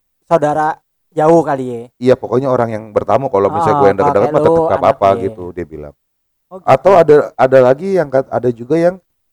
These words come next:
Speaker 2: kalau di tahun ini lu dat-, apa misalnya, eh, pas sincanya lu datang nih,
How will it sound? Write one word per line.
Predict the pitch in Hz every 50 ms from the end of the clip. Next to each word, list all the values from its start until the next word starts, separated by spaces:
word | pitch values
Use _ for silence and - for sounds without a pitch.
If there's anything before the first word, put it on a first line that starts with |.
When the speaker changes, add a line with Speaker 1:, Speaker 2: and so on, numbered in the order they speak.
| _ _ _ _ _
Speaker 2:
kalau | - 123 127 127 131 131
di | - - 131 127
tahun | 127 - 127 131 131 127 117
ini | 120 120 123 123
lu | 120 127 127
dat-, | 117 113 101 - -
apa | - - 123 131
misalnya, | 139 127 - 143 156 165 - -
eh, | - - 107 107 107 107 107 107 107 107 107 - _ _ _ _ _ _ _ _ _ _ _ _
pas | - - 131
sincanya | 127 123 123 107 - 123 135 156
lu | 156 160
datang | 123 107 98 - 113 123
nih, | 127 117 101